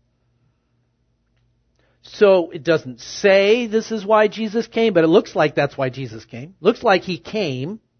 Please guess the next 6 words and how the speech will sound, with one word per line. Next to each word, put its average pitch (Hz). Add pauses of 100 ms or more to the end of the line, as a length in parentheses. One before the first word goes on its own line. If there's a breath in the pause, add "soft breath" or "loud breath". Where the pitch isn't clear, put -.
(580)
to 160
sozo 160
people, - (1900)
to 156
deliver, 170
heal, 165